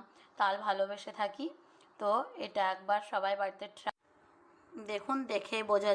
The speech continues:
যাচ্ছে কতটা সফট এবং সুন্দর হয়েছে। তো চলুন শুরু করা যাক। ভালো লাগলে লাইক,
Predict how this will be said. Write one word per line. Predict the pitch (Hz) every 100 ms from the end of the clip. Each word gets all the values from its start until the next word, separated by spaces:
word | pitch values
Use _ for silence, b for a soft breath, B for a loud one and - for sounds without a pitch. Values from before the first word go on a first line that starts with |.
| 202
যাচ্ছে | 196 - 254 -
কতটা | 208 202 190 196 196
সফট | 214 190 190 - 202
এবং | 196 196 -
সুন্দর | 196 190 196 208
হয়েছে। | 208 196 196 262 311 B B B -
তো | 226 -
চলুন | 202 202 311 - - B - -
শুরু | - 226 202 196
করা | 180 185
যাক। | 180 170 - - - - - - - - - - - - - - - - - - - - 220
ভালো | 214 220
লাগলে | 208 202 262 254
লাইক, | 208 196